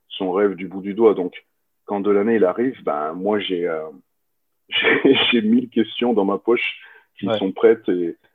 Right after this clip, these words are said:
Speaker 1: et que j'ai envie de lui poser et, et j'ai envie de savoir, bon, ben, Michael Jordan, euh,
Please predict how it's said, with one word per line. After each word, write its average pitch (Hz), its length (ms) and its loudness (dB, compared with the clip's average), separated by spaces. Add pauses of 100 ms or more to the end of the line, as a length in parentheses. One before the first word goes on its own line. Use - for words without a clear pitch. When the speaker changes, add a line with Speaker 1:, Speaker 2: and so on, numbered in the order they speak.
(220)
Speaker 1:
et - 80 -10
que 95 160 -4
j'ai 95 100 -4
envie 95 220 -2
de 90 60 -8
lui 98 80 -6
poser 104 340 -2
et, 92 580 2
et 90 40 -4
j'ai 98 100 -8
envie 92 220 -4
de - 60 -14
savoir, 98 340 0
bon, 92 140 -2
ben, 82 240 -6
Michael 92 380 -6
Jordan, 98 400 -2
euh, 85 140 -4